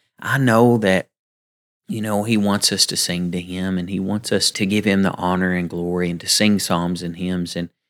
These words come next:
at the end of the day, it doesn't really matter how you sound, but the truth is, there are some people who are called to lift up the praises of God, to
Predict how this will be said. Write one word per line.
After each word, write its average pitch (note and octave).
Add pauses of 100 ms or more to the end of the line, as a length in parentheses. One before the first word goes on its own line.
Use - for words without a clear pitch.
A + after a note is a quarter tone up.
(160)
at A#2+
the B2
end F#2+
of E2+
the F2
day, F#2+
it F#2
doesn't G2+
really F#2
matter F#2+
how F#2
you F2
sound, G2+
but F#2 (560)
the -
truth C#3
is, A2+ (1200)
there B2
are C3
some B2
people G#2+
who A2
are A2
called A2+ (760)
to G2
lift F#2+
up F#2+
the -
praises F#2
of F2+
God, F2
to -